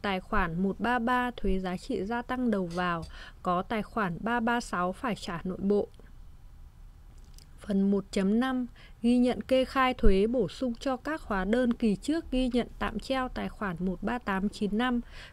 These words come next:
thuế đầu vào chưa kê khai, phân hệ T A thực hiện. Hạch toán, nợ tài khoản một ba ba, thuế giá trị gia tăng đầu vào, có tài khoản một ba tám chín năm,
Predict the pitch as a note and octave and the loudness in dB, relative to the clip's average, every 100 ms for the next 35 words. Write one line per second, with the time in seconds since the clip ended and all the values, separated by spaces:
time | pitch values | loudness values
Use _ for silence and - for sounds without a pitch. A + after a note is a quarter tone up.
0 | - - G3+ G3+ A#3 A3+ F3+ F#3+ F3+ - | 10 12 12 8 6 2 2 2 2 0
1 | C4+ B3+ C4 B3 - C4 A#3+ - B3+ A#3 | -2 0 2 0 0 -2 -2 -4 -2 0
2 | B3+ - A#3+ B3 A#3+ A#3+ A3+ - G#3 - | -2 -2 -2 -2 -2 -4 -8 -2 -2 -2
3 | - - - - - G3 - F3+ F3 A#3+ | -14 -16 -18 -18 -10 -10 -4 -2 0 -4
4 | - - G#3+ A3 - F#3+ F#3 - G#3+ E3+ | -8 -2 0 0 -2 -4 -4 -2 -2 -2
5 | D#3+ - - - G#3+ G3 A#3 A#3+ A#3 B3 | -4 -16 -20 0 2 2 0 2 2 2
6 | A#3+ - G3 G3 F#3+ F#3+ - C4+ G3 A#3 | 0 2 4 4 0 -6 -4 -4 -2 -4
7 | A#3+ A#3+ A#3+ G#3+ F3+ F3 F#3 F3 E3+ - | -4 -2 2 2 0 0 0 -2 -6 -16
8 | - - F3+ F3+ B3 - G#3 G3 G#3+ F3+ | -20 -4 0 0 -2 -4 -4 -4 -4 -2
9 | D3+ G3 F#3+ - A3 A#3+ G3+ F#3+ F#3+ - | 0 0 -2 -2 -4 -4 -4 -4 -2 -2
10 | G#3 A#3 B3 A#3+ | 0 2 2 -2